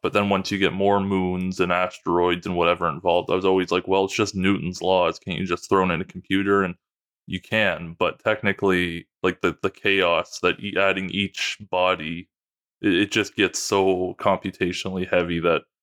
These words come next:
even though it's deterministic, like, you don't know the initial conditions, and it, it's impossible on some level. You have to make lots of approximations and input new data all the time. So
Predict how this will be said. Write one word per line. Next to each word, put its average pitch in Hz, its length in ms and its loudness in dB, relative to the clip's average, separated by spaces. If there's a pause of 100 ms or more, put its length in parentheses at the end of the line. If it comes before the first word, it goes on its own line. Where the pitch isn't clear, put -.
(120)
even 101 220 0
though 95 180 4
it's - 160 -6
deterministic, 92 920 -2
like, 98 180 0
you 101 100 0
don't 98 240 0
know 95 160 2
the 90 140 -2
initial 87 340 -2
conditions, 85 720 -4
and 80 180 -6
it, 90 140 -4
it's 95 180 2
impossible 90 800 -2
on 85 160 0
some 85 220 -2
level. 80 220 -2
You 101 100 4
have 101 100 2
to 104 80 -4
make 95 160 -4
lots 98 260 2
of 104 80 -16
approximations 87 1040 -4
and 78 140 -12 (400)
input 98 360 -2
new 95 220 0
data 90 300 0
all 87 180 2
the 90 120 -2
time. 90 500 -2 (260)
So 85 220 -4